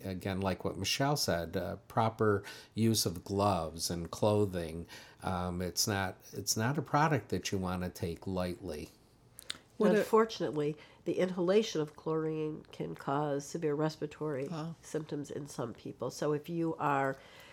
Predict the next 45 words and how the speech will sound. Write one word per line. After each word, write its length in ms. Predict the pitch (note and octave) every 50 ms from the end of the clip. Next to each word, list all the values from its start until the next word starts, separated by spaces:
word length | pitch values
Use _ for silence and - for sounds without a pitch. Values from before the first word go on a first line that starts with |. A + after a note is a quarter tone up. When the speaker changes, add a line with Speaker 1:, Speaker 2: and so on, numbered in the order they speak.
| - - - - - - - -
Speaker 3:
prone 400 | - - - F#3 F#3 F#3 F#3 F#3
to 220 | F3 - G3 F3 F3
it, 220 | E3+ E3+ D#3+ - -
or 160 | D3 D3 D3
you 160 | D3 D3+ D3+
get 320 | D#3 D#3+ D3+ D3+ D3+ - -
a 200 | D#3+ D3+ D3 C#3 D3 - _ _ - - -
big 420 | F3+ F3 E3+ E3 D#3+ D3+ D3+ - -
inhalation 640 | E3 D#3+ D#3 D3 - D#3 D3 D#3 D#3+ D#3 - E3+ D#3+
of 140 | C#3+ C#3+ D3+
it, 80 | D3
a 20 | D3
big 260 | D3+ D#3 D#3 D3+ -
breath 240 | - C#3+ C3+ C#3+ -
of 140 | D3 C#3 C#3
it, 240 | C3+ C3 - - -
um, 280 | D#3 D3 C#3+ B2+ B2+ -
and 140 | - E3 D#3
you 60 | D3+
have 160 | D#3 E3 D3+
any 180 | D3+ D3 D3 C3+
kind 200 | - E3+ D3 B2+
of 120 | - -
coughing 420 | - - - D3+ D3 - - C#3+ C#3+
or 40 | C3
difficulty 460 | - D3 D#3 D3 - C#3+ C3 - C#3+
breathing, 420 | C3+ - C#3 D3 D3 C#3 A2 - - - - - - - - -
that's 360 | E3+ E3+ F3 F3+ F3+ F3+ -
an 80 | F3+ E3+
immediate 300 | D#3 D3 D3 C#3+ C3 A#2+
phone 220 | - - C3 C3 B2
call. 220 | - - G2 G#2+
That 200 | - D#3+ E3 -
most 240 | E3+ E3 D#3 - -
likely 240 | C#3+ C3 C3+ - D3
will 200 | C#3+ C#3 B2+ C3+
result 520 | D3 C#3+ C#3+ C#3 C#3 B2 A#2+ - - - - -
in 80 | B2
a 40 | B2
trip 240 | A#2 - - - -
to 80 | - C#3
the 60 | C3+
emergency 440 | - A2+ G#2 - - - - - -
department. 440 | - - - - - - - - - _ - - - _ _ _ _ _ _ A3
Speaker 2:
Okay, 340 | A3 - - - F#3+ F3+